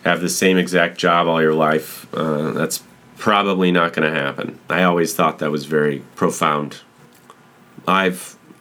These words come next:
worked in the same place for thirteen years now, which is mind-boggling. I mean, not,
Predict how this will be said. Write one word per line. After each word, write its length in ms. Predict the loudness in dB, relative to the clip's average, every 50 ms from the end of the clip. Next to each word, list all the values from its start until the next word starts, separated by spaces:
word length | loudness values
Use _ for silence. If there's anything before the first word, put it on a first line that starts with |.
| -14 -6 -2
worked 260 | -2 -2 -2 0 0
in 120 | 0 0
the 60 | 0 0
same 320 | 0 0 2 2 2 0
place 380 | -2 0 0 2 2 0 -2 -4
for 460 | -4 0 0 2 2 2 2 0 -2 -2
thirteen 480 | 0 0 0 0 2 2 2 4 4
years 280 | 4 4 4 2 2 0
now, 200 | 0 2 2 2
which 160 | 2 0 -2 -4
is 100 | -4 -2
mind-boggling. 840 | 0 2 2 4 2 2 2 0 0 0 0 0 -2 -2 -2 -2 0
I 20 |
mean, 380 | 0 0 0 -2 -2 -4 -2 0
not, 240 | 2 2 2 2